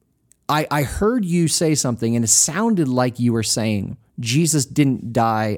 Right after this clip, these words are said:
on the cross, uh, to save sinners. And I was like, "No, that's not what I'm saying." I was like, "First, here's what's helpful. Remember, there's, like, anywhere between eight and twelve major theories of atonement." And I'm like, "And why would there be just one? The cross is such a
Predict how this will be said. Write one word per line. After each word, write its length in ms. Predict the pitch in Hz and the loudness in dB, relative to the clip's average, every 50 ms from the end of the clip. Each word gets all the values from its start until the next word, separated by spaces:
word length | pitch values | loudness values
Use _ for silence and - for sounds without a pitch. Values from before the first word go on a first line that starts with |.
| - - | -4 -2
on 140 | 127 123 | 0 0
the 80 | 110 104 | 0 0
cross, 560 | - - 120 110 104 98 - - - - - _ _ _ _ _ _ _ _ _ _ _ _ - | -2 -2 -2 0 0 -2 -2 -4 -4 -6 -8 _ _ _ _ _ _ _ _ _ _ _ _ -2
uh, 420 | 127 120 117 110 107 104 95 85 | 0 0 2 2 0 0 -2 -4
to 140 | 107 - 131 | -2 0 0
save 200 | - 143 123 110 | 2 2 0 -2
sinners. 380 | - 123 104 85 - - - - _ _ _ _ _ _ _ _ _ _ _ - - | -2 -4 -6 -6 -6 -10 -12 -14 _ _ _ _ _ _ _ _ _ _ _ -4 0
And 80 | 143 | 0
I 40 | 139 | 0
was 80 | 135 135 | 0 0
like, 100 | 135 104 | -2 0
"No, 180 | 151 160 175 - | 0 0 0 -2
that's 160 | - 131 - | -4 -4 -2
not 100 | 147 117 | -2 -2
what 100 | 123 120 | -2 -2
I'm 60 | 110 | -2
saying." 300 | - 110 95 85 87 - | -2 -4 -6 -6 -6 -4
I 40 | 131 | -4
was 100 | 135 120 | -2 -2
like, 100 | 123 104 | -2 -4
"First, 400 | - - 190 175 151 - - - _ _ _ _ _ _ _ _ _ _ _ _ _ - | -2 0 0 0 0 -2 -6 -12 _ _ _ _ _ _ _ _ _ _ _ _ _ -14
here's 280 | - - 156 170 160 151 | -2 2 4 4 4 2
what's 140 | 160 - - | -2 -2 -2
helpful. 460 | 160 156 - - 143 120 104 101 - - - - - - - | -2 -2 -2 -2 -4 -4 -4 -4 -8 -18 -20 -20 -20 -8 0
Remember, 480 | 147 143 139 139 143 156 160 151 123 | 2 2 4 4 2 2 0 0 -2
there's, 300 | 95 117 135 139 131 135 | 0 0 0 0 2 0
like, 160 | 147 143 123 - | -2 -2 -2 0
anywhere 240 | 151 151 160 160 147 | 2 2 2 2 0
between 320 | 143 - - 147 139 - - | -2 0 0 -2 -2 -2 -2
eight 180 | 143 156 165 160 | 0 0 0 0
and 100 | 190 147 | 0 -2
twelve 380 | - - 156 143 143 139 120 120 | 0 0 0 0 0 0 0 0
major 400 | 127 131 139 147 139 151 147 135 | 0 2 2 2 2 0 -2 -2
theories 460 | - - 147 135 135 135 135 117 123 | 0 0 0 2 2 2 2 2 0
of 100 | 123 113 | 0 -2
atonement." 460 | 107 - - 131 123 117 101 87 76 | -2 -2 -2 -2 0 0 -2 -2 -4
And 80 | - 120 | -2 -2
I'm 80 | 123 | 0
like, 100 | 127 120 | 0 0
"And 140 | 135 131 131 | 0 0 2
why 160 | 139 147 156 | 2 0 0
would 200 | 156 147 175 170 | 2 0 0 2
there 120 | 143 127 104 | 0 0 0
be 160 | 113 110 101 | 0 -2 -2
just 240 | 101 104 - - 113 | -2 -4 -4 -4 -4
one? 160 | 104 90 98 | -4 -2 -2
The 80 | 110 | -4
cross 400 | - - - 160 160 160 156 - | -6 -2 -2 0 0 0 0 -2
is 80 | 151 123 | 0 0
such 320 | - - 165 156 147 - | 0 0 0 0 0 -2
a 80 | 143 | -4